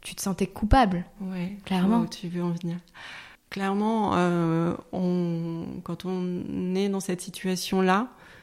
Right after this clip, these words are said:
Speaker 2: qu'on doit fa-, faire ce choix qui, qui n'en est pas un, hein, mais qu'on, qu'on soit confronté à, à une interruption médicale de grossesse ou une mort fétale in utero ou un, un problème qui se passe pendant l'accouchement,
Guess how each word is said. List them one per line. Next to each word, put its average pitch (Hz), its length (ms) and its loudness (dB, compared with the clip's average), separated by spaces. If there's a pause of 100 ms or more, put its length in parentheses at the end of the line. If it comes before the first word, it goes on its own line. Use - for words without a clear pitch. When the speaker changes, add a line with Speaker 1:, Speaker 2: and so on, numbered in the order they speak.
(140)
Speaker 2:
qu'on 175 140 -6
doit 175 200 0
fa-, 180 240 -6
faire - 280 -2
ce - 140 -2
choix 185 380 0
qui, 147 360 -6
qui - 180 -8
n'en 156 140 2
est 156 80 2
pas 160 240 -2
un, 196 80 2
hein, 190 280 2
mais 170 200 0
qu'on, 156 360 -4 (840)
qu'on 170 260 4
soit 185 220 2
confronté 208 720 2
à, 170 280 -2
à 175 180 -4
une 170 100 0
interruption 175 460 -2
médicale 190 400 0
de 196 60 2
grossesse 202 640 0
ou 185 220 -2
une 185 120 2
mort 175 180 0
fétale 185 320 -2
in 196 140 2
utero 196 460 2 (580)
ou 202 260 4
un, 180 400 2 (200)
un 185 120 0
problème 190 520 2
qui 175 220 -6
se - 100 -12
passe 180 220 -4
pendant 185 240 0
l'accouchement, 196 540 -4